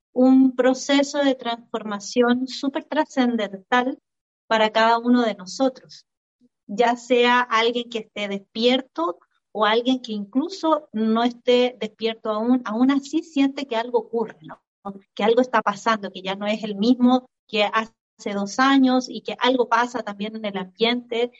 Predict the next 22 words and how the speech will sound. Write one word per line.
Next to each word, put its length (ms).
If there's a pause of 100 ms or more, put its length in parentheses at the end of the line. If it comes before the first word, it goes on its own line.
(240)
que 240
por 160
lo 120
tanto 420
ya 380
no 160
es 320
igual. 560 (340)
Entonces, 800
esa 460
sensación 680
como 220
de 140
permanencia 960
que 140
teníamos 580
a 100
lo 120
mejor 340
hace 220
años 300
atrás, 460